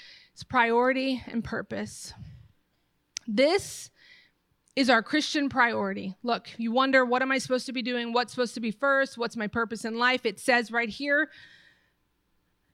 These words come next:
to abide in Christ. John likes this word, abide. He uses the term meno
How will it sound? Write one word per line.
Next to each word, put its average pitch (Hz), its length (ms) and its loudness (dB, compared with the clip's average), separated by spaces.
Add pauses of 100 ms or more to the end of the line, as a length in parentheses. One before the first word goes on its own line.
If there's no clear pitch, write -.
(120)
to 240 180 2
abide 214 320 6
in 233 120 -2
Christ. 196 560 -4 (720)
John 254 300 4
likes 277 260 4
this 302 220 -4
word, 233 400 2 (180)
abide. 220 540 2 (520)
He 240 120 -2
uses 233 440 2
the 285 100 -2
term 220 360 2
meno 208 520 4